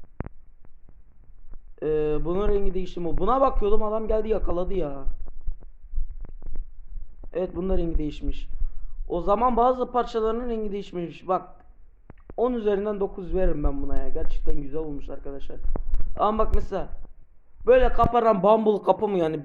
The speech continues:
Bir kapıyı açma ses efekti de ekleseydim bir tane. Bence daha iyi olurdu. Kakanot bak.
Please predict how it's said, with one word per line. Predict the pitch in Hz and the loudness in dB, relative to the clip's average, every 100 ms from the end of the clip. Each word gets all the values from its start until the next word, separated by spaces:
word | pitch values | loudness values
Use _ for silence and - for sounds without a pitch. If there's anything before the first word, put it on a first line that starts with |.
| - | -10
Bir | 220 208 _ _ - | -12 -12 _ _ 0
kapıyı | 180 233 233 | 0 0 0
açma | 196 190 208 220 | 2 0 -2 -12
ses | 220 190 | -12 -6
efekti | 190 185 185 190 190 | -4 -4 -4 -4 -4
de | |
ekleseydim | 170 165 - 165 180 175 156 | -2 -4 -6 -6 -4 -4 -6
bir | 147 | -8
tane. | - 143 147 151 _ _ - - | -8 -8 -8 -14 _ _ -20 -8
Bence | 196 190 175 | -4 -2 4
daha | 175 160 | 6 6
iyi | 156 | 2
olurdu. | 156 151 135 135 | -2 -4 -6 -8
Kakanot | - 170 185 170 - | -4 -4 -2 -4 -4
bak. | 156 | -8